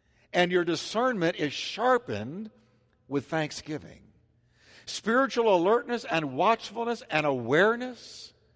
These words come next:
are maintained by always regularly praying and thanking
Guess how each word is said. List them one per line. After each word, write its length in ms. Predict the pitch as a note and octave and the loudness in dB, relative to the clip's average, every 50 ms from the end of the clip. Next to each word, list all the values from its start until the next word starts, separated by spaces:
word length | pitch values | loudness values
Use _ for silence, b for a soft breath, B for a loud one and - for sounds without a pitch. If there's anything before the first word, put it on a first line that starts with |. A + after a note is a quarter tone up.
| _ _ _ b b b b b b b | _ _ _ b b b b b b b
are 140 | D#3 E3+ F3 | 2 2 4
maintained 960 | F3 E3+ F3 F3 F3 E3 D#3 - - G#3+ A3+ A#3 G#3+ F3 D#3 D3+ D#3+ E3+ B B B B B | 4 2 0 0 0 -2 -6 -8 -6 -4 -4 -2 -2 -2 -2 -4 -4 -6 B B B B B
by 160 | E3 D#3 D#3 D#3 - | 6 6 6 6 4
always 680 | - F3 G#3+ A3+ A#3+ A3 D#3+ C#3 C#3 C#3+ D#3+ F3 F3 D3+ | 4 6 8 8 8 8 6 6 6 4 4 4 2 -2
regularly 760 | C#3 B2 A#2+ D3 G#3+ A#3 G3+ F#3+ D#3+ D3+ D#3 D#3 D#3+ E3 E3+ | -6 -4 2 4 4 4 4 2 0 0 0 2 0 0 -2
praying 640 | D#3+ - - - G#3+ A3+ A3 F#3 D3+ D3+ E3 E3+ B B B B | -4 -10 -4 -2 0 0 0 0 -2 -2 -4 -6 B B B B
and 220 | - D#3+ D#3 D3+ - | 0 0 0 0 -6
thanking 720 | - - G3+ A3 A3+ G#3 - - D#3 D#3+ F#3 G3+ G#3+ | -6 -2 0 0 0 0 -2 -6 -8 -8 -8 -10 -12